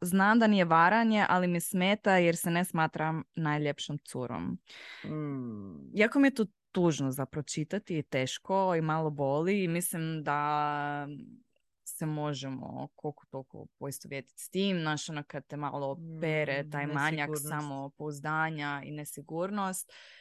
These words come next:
Speaker 1: ali tu prvenstveno bi se fokusirala na sebe i kao zašto ti sebe ne smatraš najljepšom curom. Dobro, ne smatram se ni ja najljepšom curom,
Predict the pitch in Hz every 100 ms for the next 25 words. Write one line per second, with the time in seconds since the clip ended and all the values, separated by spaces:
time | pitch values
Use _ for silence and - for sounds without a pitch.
0 | - _ _ - 156 156 160 170 170 175
1 | 170 165 - _ _ _ _ _ _ 226
2 | 254 254 202 175 170 175 - 202 185 -
3 | 180 175 160 160 - 160 170 160 151 147
4 | 143 - 151 139 - 170 175 160 - 151
5 | 151 151 - 165 - 170 165 156 - -
6 | 156 147 147 147 - 151 143 - 147 -
7 | 139 139 135 151 - 135 135 135 135 139
8 | - 143 - 143 - 147 147 135 131 131
9 | 135 - 143 147 170 151 -